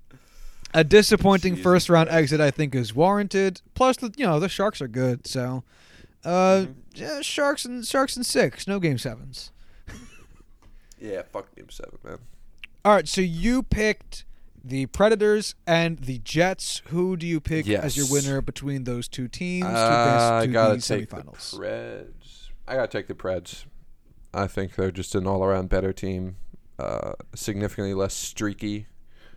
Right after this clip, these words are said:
Speaker 2: as the Jets. So I'll g-, take the Preds in seven.
Speaker 1: I,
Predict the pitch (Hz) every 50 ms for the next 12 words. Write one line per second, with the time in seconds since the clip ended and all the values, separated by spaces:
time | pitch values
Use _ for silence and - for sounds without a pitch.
0 | - - - - 110 - 113 110 - 113 110 110 110 - - - - - - 113
1 | 117 117 - 123 120 - - 151 135 127 - 117 - - - 120 110 107 107 95
2 | 95 - - - - - 127 127 120 117 110 - - - - 90 90 - - -
3 | - - - _ - - - - - - - - - - - - - - - -
4 | - - - - - - - - _ - - - - - - - - 214 240 247
5 | 240 240 247 233